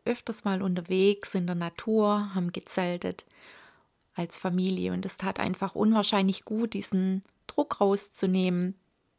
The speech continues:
irgendwas jede Woche liefern zu müssen, auch wenn ich in Gedanken öfters beim Podcast war und liebend gerne eine Folge durchgeschickt hätte. Ich hatte einfach keine Möglichkeit, es hochzuladen.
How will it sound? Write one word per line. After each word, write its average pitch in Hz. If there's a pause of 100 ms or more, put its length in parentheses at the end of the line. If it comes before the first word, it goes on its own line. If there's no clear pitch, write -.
(160)
irgendwas 214
jede 202
Woche 185
liefern 175
zu -
müssen, 202
auch 196 (120)
wenn 185
ich 185
in 190
Gedanken 185
öfters 247
beim 196
Podcast -
war 185
und 185 (340)
liebend 220
gerne 214
eine 208
Folge 185
durchgeschickt -
hätte. 180
Ich -
hatte 185
einfach 185
keine 180
Möglichkeit, 180
es -
hochzuladen. 170